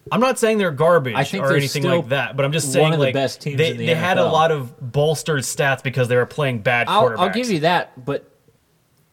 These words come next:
Speaker 2: would you say that they're one of the best teams in the N F L?
Speaker 1: I believe the, the record could be a slightly misleading. Like, I'd still
Speaker 2: Right.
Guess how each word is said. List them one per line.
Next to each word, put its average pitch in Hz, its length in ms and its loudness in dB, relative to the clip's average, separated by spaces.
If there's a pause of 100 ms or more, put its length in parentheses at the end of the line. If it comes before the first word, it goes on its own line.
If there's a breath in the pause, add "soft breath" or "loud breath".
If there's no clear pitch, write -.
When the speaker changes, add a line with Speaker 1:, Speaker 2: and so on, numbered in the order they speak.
(160)
Speaker 2:
would 147 240 0
you 170 120 -2
say 170 240 2
that 123 60 -4
they're 139 120 0
one 139 160 -2
of 143 60 -6
the 127 60 -2
best 123 300 -2
teams 127 280 -8
in 120 60 -10
the 113 100 -6
N 107 100 -6
F 104 160 -8
L? 95 240 -8 (1120)
Speaker 1:
I 135 80 0
believe 156 440 -4
the, 135 340 0
the 143 160 -4
record 127 340 -2
could 123 140 -6
be 123 100 -2
a 110 180 -6
slightly 127 440 -4
misleading. 113 420 -8
Like, 110 140 -6
I'd 147 180 -2
still 175 160 0
Speaker 2:
Right. 170 260 2